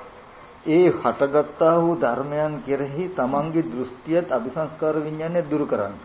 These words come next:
ඒ කියන්නේ උඩ යට සරස මැද කියන මේ ඔක්කොම අහු වෙනවා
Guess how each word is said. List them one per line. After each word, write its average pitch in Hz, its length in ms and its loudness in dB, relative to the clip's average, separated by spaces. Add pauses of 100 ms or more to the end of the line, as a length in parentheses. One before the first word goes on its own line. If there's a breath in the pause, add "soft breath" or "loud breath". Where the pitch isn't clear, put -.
(300)
ඒ 120 140 -10
කියන්නේ 139 600 -2 (3000)
උඩ 127 240 -8
යට 135 360 2
සරස 123 440 -2 (100)
මැද 117 340 -4
කියන 143 260 -4
මේ 135 220 -4
ඔක්කොම 143 920 0
අහු 127 300 0
වෙනවා 147 520 -2